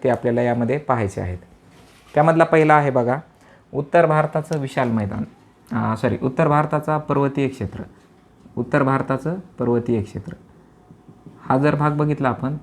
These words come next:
तर यामध्ये, या भागाला आपण उत्तर भारतामध्ये असणारं पर्वतीय क्षेत्र म्हणून आपण याला ओळखतो,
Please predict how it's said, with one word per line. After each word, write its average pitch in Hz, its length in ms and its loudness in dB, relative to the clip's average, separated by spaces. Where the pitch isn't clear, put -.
तर 131 100 -2
यामध्ये, 139 520 0
या 127 120 0
भागाला 139 340 0
आपण 143 280 -2
उत्तर 143 280 -4
भारतामध्ये 131 540 0
असणारं 120 400 -2
पर्वतीय 147 520 2
क्षेत्र 135 380 -4
म्हणून 127 260 0
आपण 120 240 -2
याला 117 160 -2
ओळखतो, 117 420 -4